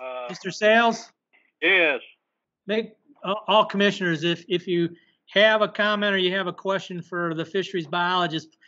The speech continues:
Speaker 2: go ahead and state your name so that Heather can, uh, record it properly. Thank you.
Speaker 1: Okay, my name's Ronnie Sales, and I would wanna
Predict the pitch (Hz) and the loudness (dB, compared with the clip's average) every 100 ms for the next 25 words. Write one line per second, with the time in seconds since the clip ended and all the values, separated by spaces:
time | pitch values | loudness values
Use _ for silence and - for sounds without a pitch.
0 | - _ - 196 190 175 - 202 196 196 | -20 _ -4 0 0 0 -2 0 0 0
1 | 175 170 185 190 190 175 185 170 165 165 | -2 0 0 0 -2 -6 -6 -4 -4 -4
2 | 175 170 - 160 156 180 170 160 151 156 | -4 -4 -6 -8 -8 -6 0 0 0 -6
3 | - 175 160 156 165 160 165 175 180 - | -6 -6 -6 -6 -6 -6 -6 -8 -8 -12
4 | _ _ - 165 170 175 - _ _ _ | _ _ -8 -6 -4 -8 -10 _ _ _
5 | - - - _ _ _ _ _ _ _ | -16 -16 -20 _ _ _ _ _ _ _
6 | _ _ _ - 156 151 170 180 175 180 | _ _ _ -8 -2 -2 0 -2 0 -2
7 | 180 147 151 170 160 120 - 151 165 175 | -4 -2 0 2 0 -8 -10 -2 0 0
8 | 185 190 170 - _ - 139 151 151 160 | -2 -8 -14 -20 _ -14 -8 -4 -4 -4
9 | - _ 151 156 156 143 135 | -10 _ -10 -6 -6 -6 -8